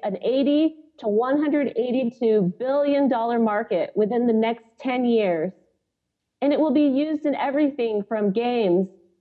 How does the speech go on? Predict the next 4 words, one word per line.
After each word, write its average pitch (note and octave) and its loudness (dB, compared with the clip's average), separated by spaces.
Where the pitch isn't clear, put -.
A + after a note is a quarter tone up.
education, A#3+ -2
training, B3 -2
interior C#4 -2
design A3 -2